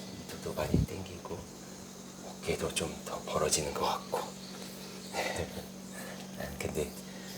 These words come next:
운동도 이렇게 계속 스킬 자세도 들어가는 것도 중요하지만 나는 꾸준히 이걸 하고 있으면서 내 레벨이 달라지는 거, 그걸 느끼면서 제일 큰 보람,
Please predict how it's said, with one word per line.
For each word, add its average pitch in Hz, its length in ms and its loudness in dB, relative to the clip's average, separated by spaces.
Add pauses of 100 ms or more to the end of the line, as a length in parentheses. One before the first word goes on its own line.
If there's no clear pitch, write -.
(160)
운동도 82 600 8
이렇게 80 300 2
계속 - 420 2
스킬 - 480 8 (1120)
자세도 - 400 6
들어가는 85 460 12
것도 80 220 4
중요하지만 73 680 8 (320)
나는 - 280 0
꾸준히 90 480 8
이걸 67 200 8
하고 101 300 8
있으면서 76 600 4 (720)
내 73 300 4
레벨이 76 440 6
달라지는 76 600 6
거, - 180 2 (840)
그걸 80 340 4
느끼면서 73 500 2
제일 69 380 8
큰 - 240 2 (320)
보람, - 260 10